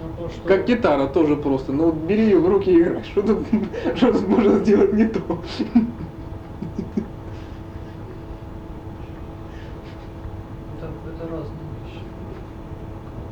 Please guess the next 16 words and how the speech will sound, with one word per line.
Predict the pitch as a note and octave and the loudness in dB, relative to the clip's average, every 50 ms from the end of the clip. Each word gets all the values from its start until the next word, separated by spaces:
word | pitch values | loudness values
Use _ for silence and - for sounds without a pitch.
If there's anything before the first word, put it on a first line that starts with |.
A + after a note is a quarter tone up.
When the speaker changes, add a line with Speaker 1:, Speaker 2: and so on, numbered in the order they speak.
| - - - - - - - D3 D3+ D3+ - - - - - - | -12 -12 -12 -12 -12 -12 -12 -10 -12 -10 -10 -12 -12 -12 -12 -10
Speaker 1:
Концентрация | - D#3+ - - F3+ F3 E3 F3+ F#3+ F#3 F3+ - - D#3+ | -10 -10 -10 -8 -8 -8 -6 -4 -4 -4 -4 -6 -8 -8
наша, | D#3+ D#3+ D#3+ D#3 - - D3+ D#3 D#3 D3+ D3 D3 | -8 -8 -8 -10 -10 -10 -10 -10 -10 -8 -8 -8
на | D3 D3 | -8 -8
самом | D3 - D#3 D3+ D3 C#3+ | -8 -10 -8 -8 -8 -8
деле, | D3+ C#3+ C#3+ C#3+ C#3+ - - - - - - - - - - - | -8 -6 -6 -8 -8 -8 -12 -12 -12 -12 -12 -12 -12 -12 -12 -12
ну | D#3+ | -10
как, | A#2+ B2 B2 A#2+ C3+ C#3 - - - - - - - - - - - - - - - - - - - | -8 -8 -6 -6 -6 -6 -6 -8 -10 -12 -12 -12 -12 -12 -12 -12 -12 -12 -12 -12 -12 -12 -14 -12 -10
это | - D#3 D3+ D3 D3 D3 D3 D3 - - - - - - - | -8 -8 -6 -6 -6 -6 -8 -8 -10 -12 -12 -14 -14 -12 -10
сосредоточить | D#3+ D#3 - D#3+ D#3+ E3 D#3 D#3+ F3 E3+ E3 - - - - F#3 | -10 -10 -8 -6 -4 -4 -4 -2 -4 -4 -4 -4 -8 -10 -8 -8
ум | G3 F#3 F3 E3+ - - - - - - - - - - - - - - - - - - - - - - - - - | -6 -6 -6 -8 -8 -12 -14 -14 -14 -12 -12 -12 -12 -12 -12 -14 -14 -14 -14 -14 -14 -14 -14 -14 -14 -14 -12 -12 -12
на | - - - C#3+ | -12 -10 -10 -10
каком-то | C#3+ - D#3+ D#3 C#3+ D3+ D3 | -10 -10 -10 -10 -10 -10 -10
объекте, | D3 C#3 - - - B2 - - - - C#3+ C#3+ C#3 | -10 -8 -10 -10 -10 -10 -10 -10 -10 -10 -10 -10 -10
это | - - - | -10 -10 -10
ж, | - - - | -10 -12 -12
э, | - | -12